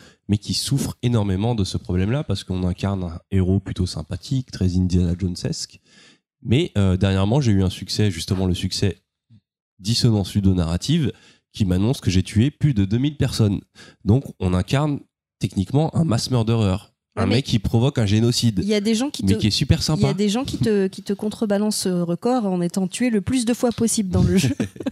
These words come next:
Speaker 1: <laughs>
Speaker 2: Et tout seul, hein. Parce que moi, la Jeep, je l'ai envoyée, euh, par-dessus une falaise et elle vole super longtemps et ça fait game over d'ailleurs.
Speaker 1: Bah, ça aussi, c'est de la bonne dissonance. Mais c'est vrai que ce, ce, ce, ce problème de dissonance, c'est un des, on va dire, un des, des, des, des,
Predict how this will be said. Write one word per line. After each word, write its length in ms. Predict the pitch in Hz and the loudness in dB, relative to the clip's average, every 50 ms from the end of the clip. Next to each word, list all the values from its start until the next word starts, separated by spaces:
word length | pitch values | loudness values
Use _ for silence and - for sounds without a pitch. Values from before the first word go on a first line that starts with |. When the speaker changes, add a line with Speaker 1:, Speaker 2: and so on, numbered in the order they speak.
| - - - | -10 -12 -12
Speaker 1:
<laughs> 580 | - - - - - - - - - - - | -10 -10 -10 -10 -12 -18 -18 -18 -18 -6 -2
Speaker 2:
Et 120 | - 233 208 | 0 0 0
tout 180 | - 320 381 | 0 0 -2
seul, 260 | 370 - 277 214 185 180 | 0 2 2 2 2 2
hein. 100 | 190 - _ _ | -2 -6 _ _
Parce 100 | - - | -6 -2
que 80 | 233 214 | 0 2
moi, 140 | 220 247 285 | 2 2 2
la 120 | 269 240 | 2 2
Jeep, 260 | 208 190 220 320 - | 2 2 2 0 0
je 120 | 240 202 202 | 0 0 0
l'ai 80 | 202 | 0
envoyée, 500 | 190 185 180 185 202 202 214 240 247 240 | 0 0 0 0 0 0 0 0 0 2
euh, 100 | 208 180 | 0 0
par-dessus 320 | 180 - 208 202 - - 254 | 0 -2 -4 -4 -2 -2 -2
une 80 | 240 233 | -2 -2
falaise 400 | - 247 220 233 262 233 190 175 - _ _ - - - _ | 0 0 2 2 2 2 0 -2 -4 _ _ -20 -20 -10 _
et 80 | - 180 | 0 2
elle 140 | 190 196 185 | 2 2 2
vole 180 | 190 233 240 220 | 2 0 0 0
super 380 | - - 311 285 - 285 262 | 0 0 0 0 0 -2 -2
longtemps 320 | 247 226 214 220 240 277 285 | -2 -2 -2 -2 -2 -2 -2
et 60 | 269 | -4
ça 120 | - 214 196 | -4 -4 -2
fait 160 | - 233 214 | -2 -2 -2
game 180 | 196 214 208 208 | 0 0 0 2
over 220 | 196 175 175 185 180 | 2 2 0 0 -2
d'ailleurs. 300 | 180 165 156 165 - 175 - _ _ - - 233 - _ - | -2 -4 -2 -4 -4 -8 -10 _ _ -16 -14 -14 -12 _ -6
Speaker 1:
Bah, 100 | 98 87 | -6 -6
ça 140 | 101 - 135 | -4 -4 -2
aussi, 180 | 131 135 143 | -2 -2 -2
c'est 140 | 139 - 120 | -2 -2 -2
de 60 | 98 | 0
la 60 | 95 95 | 0 0
bonne 200 | 92 95 98 104 | 0 0 0 0
dissonance. 400 | 95 98 - 98 90 90 90 - - - - - _ _ - | 0 -2 -2 -2 -2 -2 -2 -6 -10 -20 -20 -20 _ _ -2
Mais 100 | 92 90 | 0 0
c'est 120 | - 110 | 2 2
vrai 80 | 120 151 | 0 0
que 60 | - | 0
ce, 220 | - 110 95 82 | 0 0 0 -2
ce, 300 | 82 78 80 92 87 85 | -4 -4 -4 -2 -2 -2
ce, 440 | 85 - - 82 80 65 58 53 50 50 - - _ - | -2 -4 -4 -4 -4 -4 -4 -6 -8 -10 -14 -20 _ -10
ce 160 | - - 82 | -6 -6 -4
problème 420 | 80 - - 98 95 104 101 98 87 | -4 -4 -4 -2 0 0 0 0 -2
de 80 | 90 | -4
dissonance, 500 | 87 92 98 - - 90 90 107 131 135 - | -4 -6 -4 -2 0 0 0 0 0 -2 -4
c'est 380 | - - 101 107 113 - - _ _ _ _ _ _ | -4 -2 0 0 0 -2 -6 _ _ _ _ _ _
un 140 | - 98 101 | -2 -2 -2
des, 120 | 95 95 | 0 0
on 60 | 92 95 | 0 0
va 80 | 92 | 0
dire, 180 | 92 92 110 110 | 0 0 0 0
un 120 | 101 98 | -2 -2
des, 180 | 87 90 90 85 | -2 -4 -4 -4
des, 220 | 85 90 87 85 | -4 -4 -4 -4
des, 180 | 82 90 87 82 | -4 -4 -4 -4
des, 280 | 82 92 87 82 82 | -4 -6 -8 -8 -10